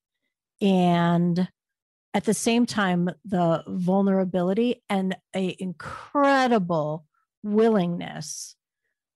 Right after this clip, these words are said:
to connect with people who are just like us, because they're everywhere. And what I'm hearing and what I'm imagining as you were speaking was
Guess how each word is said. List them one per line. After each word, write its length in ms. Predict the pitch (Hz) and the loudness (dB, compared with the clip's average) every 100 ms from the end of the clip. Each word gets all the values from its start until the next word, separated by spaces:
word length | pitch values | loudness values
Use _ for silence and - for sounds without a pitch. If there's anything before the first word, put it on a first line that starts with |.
| _ | _
to 800 | - 202 196 185 180 175 175 170 - _ _ _ _ _ | -4 2 4 4 2 0 -2 -4 -10 _ _ _ _ _
connect 640 | - 220 208 202 269 - - | -6 2 2 2 0 -4 -10
with 440 | 214 196 175 - | -2 -2 -2 -6
people 640 | - 240 - 175 170 170 - _ _ - | -4 -4 -2 -4 -4 -8 -10 _ _ -2
who 300 | 208 190 196 | 2 2 2
are 280 | 180 175 165 | -2 -2 -4
just 340 | - 190 - 220 | -2 -2 -2 -2
like 260 | 190 185 - | 0 0 -2
us, 480 | 180 151 151 - - | -2 -2 -6 -12 -6
because 360 | 202 - 208 170 | -6 -2 -2 -2
they're 180 | 180 - | -4 -4
everywhere. 800 | 185 175 160 127 - - 190 - _ _ _ _ _ _ _ - | -4 -4 -6 -8 -8 -6 -6 -8 _ _ _ _ _ _ _ -2
And 600 | 202 180 175 175 170 180 _ _ _ _ | 0 2 0 0 -2 -6 _ _ _ _
what 220 | - 240 233 | -2 2 2
I'm 220 | 254 254 | 4 4
hearing 420 | 196 165 135 170 | 2 0 -4 -2
and 140 | 190 | 0
what 100 | 208 | 2
I'm 160 | 220 202 | 2 2
imagining 640 | 190 190 208 202 185 180 | 0 2 0 0 0 0
as 120 | 185 185 | 0 0
you 80 | |
were 120 | 190 175 | 0 -2
speaking 520 | - 233 - 180 175 | -2 -2 0 0 0
was 340 | 175 170 170 | 0 0 -4